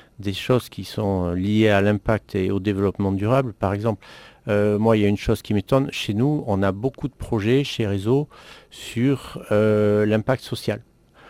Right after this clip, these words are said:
On a plein d'entrepreneurs qui se lancent et, euh, dont l'objet de l'entreprise est d'aider des gens qui sont dans le besoin. Alors ça peut être des personnes âgées, ça peut être des gens qui sont dans l'exclusion,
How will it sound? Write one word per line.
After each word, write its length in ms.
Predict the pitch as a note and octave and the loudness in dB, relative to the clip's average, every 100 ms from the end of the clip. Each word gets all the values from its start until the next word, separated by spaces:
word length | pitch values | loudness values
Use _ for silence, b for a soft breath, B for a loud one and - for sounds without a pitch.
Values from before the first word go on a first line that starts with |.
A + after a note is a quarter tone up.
| B _ | B _
On 140 | A2+ A2 | -4 -2
a 100 | G#2 | -2
plein 280 | - C#3+ C#3 | 0 2 2
d'entrepreneurs 800 | A#2 A2+ - - - A2+ G#2+ - | 0 -4 -6 -8 -4 -2 -2 -6
qui 100 | G#2+ | -12
se 180 | - | -4
lancent 460 | A2+ B2 D3+ - - - B B B B B | -2 -2 -4 -8 -14 -16 B B B B B
et, 400 | F#3+ B2+ C3 B2+ | 2 6 6 4
euh, 720 | C#3 A2 G#2+ G#2+ G#2+ G#2 G#2+ | 2 2 2 2 2 2 2
dont 200 | G#2 A2 | 2 4
l'objet 380 | A2+ C3 A#2 C3+ | 6 6 6 4
de 120 | A#2 | 6
l'entreprise 680 | G#2+ G#2+ - A2+ - C#3+ B2+ - | 4 2 0 -4 -2 -2 -2 0
est 120 | A2+ | 0
d'aider 460 | G#2+ B2+ A#2 C#3+ | 4 4 6 6
des 160 | B2 A#2 | 6 4
gens 140 | B2 | 2
qui 120 | B2+ - | 0 -4
sont 140 | A#2+ | -2
dans 100 | A#2 | 0
le 80 | A2+ | 0
besoin. 360 | A#2+ A2+ G#2 G2 _ _ - | 0 0 -2 -4 _ _ -12
Alors 180 | G#2+ F#2+ | -10 -8
ça 120 | G#2+ | -10
peut 160 | G2+ G#2 | -6 -6
être 140 | - | -6
des 80 | G2+ | -8
personnes 420 | - F#2 A2 G#2 | -8 -10 -6 -2
âgées, 460 | G2+ G#2 C#3 D#3+ E3+ B B B B - | -2 2 2 2 -2 B B B B -12
ça 180 | G#2 | -10
peut 220 | - G#2+ A2 | -6 0 0
être 280 | G#2+ - | 0 -4
des 140 | F#2+ G2+ | -6 -4
gens 220 | G2+ A2+ | -2 -2
qui 100 | - | -4
sont 160 | G#2 G2 | -4 -2
dans 160 | F#2+ | -2
l'exclusion, 760 | G2 G#2+ - C#3 B2+ D#3 E3 | -2 -4 -8 -8 0 2 2